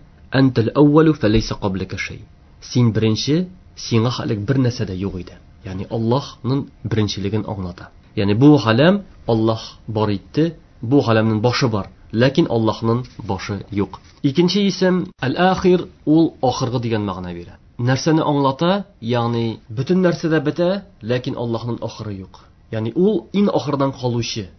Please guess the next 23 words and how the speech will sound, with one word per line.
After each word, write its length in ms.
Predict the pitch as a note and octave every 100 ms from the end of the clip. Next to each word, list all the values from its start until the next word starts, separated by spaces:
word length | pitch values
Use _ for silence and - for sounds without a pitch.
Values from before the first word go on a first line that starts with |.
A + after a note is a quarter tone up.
| _ -
Бөтен 320 | A2 A#2 F3+
нәрсә 240 | F3 F3 D#3
бетәргә 320 | D3 D#3+ E3+
мөмкин, 500 | E3+ D#3+ F3 G#3+ A3 - -
ләкин 300 | A2+ A2+ A#2
Аллаһ 340 | G#2+ G#2+ A2+
Тәгалә 300 | A2 G2+ G2
бетми. 340 | F2+ - G2+ E2+ - _ -
Аллаһ 360 | - B2+ C#3+ D#3+
Тәгалә 240 | E3+ D#3+
беренче 300 | D#3+ E3+ E3+
булган 300 | E3 E3 G3
шикелле 340 | F#3+ F3+ E3+ C#3+
бөтен 280 | D#3 F#3+ -
әйбер 340 | E3 E3 F3+ E3+
ул 180 | G3+
бар 220 | D#3 E3+ D#3+
итте. 480 | D3 - C#3 G#2+ - _
Аннан 300 | B2 C#3 E3+
башланып 400 | D#3 C#3+ C#3 C3+
киткән 260 | B2+ A2+ B2+
һәрбер 380 | A#2+ C3 B2 A#2+
әйбер 440 | B2 A#2 C3+ G3+